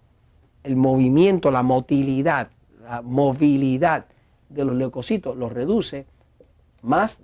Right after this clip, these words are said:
de cuarenta por ciento. Eso es lo que se descubrió. O sea, que tú lo que haces es que tu ejército de defensa lo pones bien lento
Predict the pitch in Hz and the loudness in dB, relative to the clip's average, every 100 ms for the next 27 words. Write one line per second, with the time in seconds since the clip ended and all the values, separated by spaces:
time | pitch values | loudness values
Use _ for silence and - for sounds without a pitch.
0 | 123 123 110 107 110 131 113 - 92 _ | -20 -20 -14 -14 -12 -14 -16 -20 -20 _
1 | _ _ _ _ _ _ _ _ _ _ | _ _ _ _ _ _ _ _ _ _
2 | _ _ _ _ _ _ _ 170 165 160 | _ _ _ _ _ _ _ -4 0 2
3 | 131 117 123 - 92 78 - _ _ _ | 0 -2 -4 -6 -10 -12 -20 _ _ _
4 | 123 147 95 - _ - 131 - 196 226 | -10 -6 -6 -8 _ -16 -12 -2 2 4
5 | 220 208 214 190 156 143 135 135 180 214 | 4 2 2 0 -2 0 0 2 2 2
6 | 202 196 190 214 202 143 143 113 151 170 | 2 4 2 2 2 2 -2 -4 -4 -4
7 | 143 151 220 220 214 143 117 | -2 2 4 4 4 2 -4